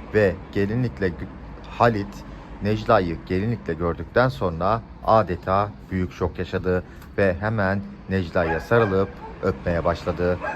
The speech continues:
ve Necla gerçekten çok mutluydu ve Aysun ise stüdyoya bağlandı fakat niyeti çok kötüydü ve Necla'ya bağıran Aysun,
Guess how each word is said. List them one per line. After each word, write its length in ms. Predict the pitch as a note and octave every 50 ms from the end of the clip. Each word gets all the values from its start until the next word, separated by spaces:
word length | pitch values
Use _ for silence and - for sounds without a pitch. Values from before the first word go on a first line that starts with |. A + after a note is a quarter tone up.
| - - -
ve 100 | F2 F#2+
Necla 440 | A2+ A2 G2+ - G2 F#2 F#2+ G2 G2 -
gerçekten 480 | - A#2 A2+ - - F#2+ - - G2 F#2
çok 240 | F#2 - F#2 - -
mutluydu 500 | F2+ F2+ - F#2+ F2+ F2 F2+ F2+ F2+ F2 - - - - - - -
ve 200 | G2 G2 F#2+ F2 E2 - - - - - -
Aysun 340 | F2+ G2+ G2+ - - B2+ B2
ise 380 | G#2 - - F#2 F#2+ G2+ G#2 G2+ - - - -
stüdyoya 500 | - A2 A2+ G2 - - - E2 D#2 D#2
bağlandı 600 | G2 A2 A2+ A#2 A#2 A2+ A2+ G#2+ A2+ A2+ A#2 A#2 - - - - - -
fakat 380 | - B2 - - F#2+ F#2 F#2 F#2+ - - - - - -
niyeti 540 | G#2+ G#2 F#2+ F#2 E2+ - - F2+ F2+ F#2 F#2 - - -
çok 200 | - F2+ - -
kötüydü 520 | - E2+ - - E2+ E2 D#2 F2+ F2 F2 E2+ - - - - - - F#2
ve 180 | F#2+ F#2 E2+ D#2 - - - - - - -
Necla'ya 540 | G2 G#2 G#2 G2 G2+ G2+ F2 E2 D#2+ D2+ D2
bağıran 440 | F#2+ G#2 G#2+ G#2 F#2+ F2+ F2 F2 F#2 F2 - - - - - - - - D#2+ D#2 D#2 D#2+ D#2+ E2 E2+ F2+ F#2 F#2+ - - - - - G#2 G#2 A2 A2 A#3+ B2 - - - - - - - - - - - - - - -
Aysun, 500 | - A#2 B2+ C3+ - - - A#2+ A#2+ A#2+